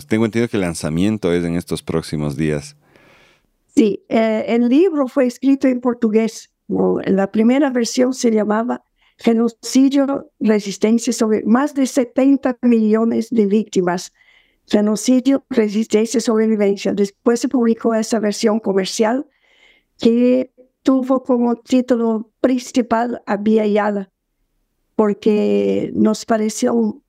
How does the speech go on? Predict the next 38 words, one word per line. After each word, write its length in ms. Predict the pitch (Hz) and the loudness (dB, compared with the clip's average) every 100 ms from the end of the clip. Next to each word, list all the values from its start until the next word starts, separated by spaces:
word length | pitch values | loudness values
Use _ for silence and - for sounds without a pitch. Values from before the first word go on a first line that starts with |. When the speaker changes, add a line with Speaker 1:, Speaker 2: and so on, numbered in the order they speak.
| _ | _
Speaker 2:
que 100 | - | 0
era 400 | 214 208 208 - - | 0 0 -4 -4 -4
Abya 400 | 226 220 262 247 | -4 0 2 2
Yala, 380 | 220 233 220 | 0 0 -2
ese 200 | 208 - 214 | -2 -2 -2
movimiento 560 | 208 208 208 226 220 | 0 2 2 2 0
que 100 | 208 | -2
después 400 | 208 208 233 220 | -4 -2 -2 -2
puedo 320 | - 214 214 208 | -2 -2 -2 -2
explicar 580 | 208 - 202 208 208 202 | -4 0 0 0 -2 -6
un 80 | 202 | -4
poco 240 | 208 208 | -2 -2
más, 300 | 214 226 - _ _ _ _ _ _ _ - | -2 -4 -6 _ _ _ _ _ _ _ -2
eh, 360 | 208 202 196 | 0 0 -4
que 140 | - 208 | -2 -2
se 180 | - 202 | 0 -2
da, 380 | 196 220 226 - | 2 0 -2 -10
se 240 | - 208 | -2 0
da 160 | 202 226 | 0 0
hoy 220 | 247 254 | 0 0
día 360 | 226 254 226 | 2 2 2
en 160 | 190 208 | 0 -2
América 440 | 208 208 214 214 | 0 2 0 0
Latina, 460 | 208 202 - 240 240 | -2 -4 -2 0 0
¿no? 200 | 208 220 | -2 -2
Por 160 | 214 202 | -2 0
iniciativa 680 | 196 208 - 214 214 214 | 0 0 -2 -2 0 0
de 140 | 208 208 | 0 0
los 160 | 196 | -2
pueblos 380 | - 220 220 196 | 0 0 0 0
originarios, 720 | 202 196 190 196 214 226 233 _ _ _ _ _ _ _ _ _ | 0 2 2 0 0 -2 -6 _ _ _ _ _ _ _ _ _
se 300 | - - 240 214 | -6 0 0 0
vuelve 460 | 220 247 262 262 240 247 311 - - | 0 0 2 0 -2 -10 -18 -18 -2
de 240 | 233 226 | 2 2
una 100 | 226 | 2
importancia 720 | 233 233 220 233 240 233 233 208 | 0 0 -2 -2 -4 -2 -4 -2
bien 440 | 196 233 262 285 | 2 4 4 4
mayor 420 | 247 220 220 226 | 2 2 0 -2